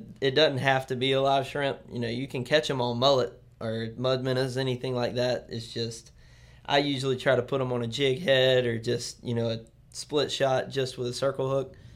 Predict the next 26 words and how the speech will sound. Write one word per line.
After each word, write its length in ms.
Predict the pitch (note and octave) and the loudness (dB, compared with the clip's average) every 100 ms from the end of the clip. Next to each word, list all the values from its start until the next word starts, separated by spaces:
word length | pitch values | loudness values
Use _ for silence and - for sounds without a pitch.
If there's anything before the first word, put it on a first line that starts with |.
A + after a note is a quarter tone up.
| - - - - | -20 -20 -20 -10
um, 320 | A2 G#2+ G#2+ | -6 -4 -6
just 200 | A2+ A2+ | -6 -8
to 60 | B2+ | -8
kinda 280 | - B2+ A#2+ | -2 0 2
let 180 | B2 A#2+ | 2 2
'em 80 | |
free 220 | A#2+ C3 B2 | 0 -4 -4
swim 280 | - C3 | -4 -4
a 60 | B2+ | -2
little 180 | B2+ B2+ | -2 0
bit. 280 | B2+ A#2+ - - - | -2 -2 -8 -20 -12
But 260 | - - - - - - - - - - - | -12 -12 -16 -20 -20 -20 -20 -20 -20 -20 -6
any 200 | D#3+ D#3+ | 0 2
kinda 260 | C#3 C#3 C3 | 2 4 4
live 320 | B2 B2 A#2 | 6 6 4
bait 380 | B2 B2 A#2+ - - - - | 4 2 0 -8 -20 -20 -4
after 400 | A#2+ A#2+ - B2 | 0 0 2 0
about 480 | A2+ A#2 A2+ - - | 2 2 0 -2 -4
the 60 | A#2+ | -2
middle 260 | B2 A#2+ | 2 4
of 80 | B2 | 4
November 420 | A#2+ A#2 A2+ A2+ | 4 2 0 0
will 80 | A2+ | -4
catch 240 | A#2 A#2 - | -4 -6 -8
a 40 | |
trout. 320 | - - - | -12 -12 -14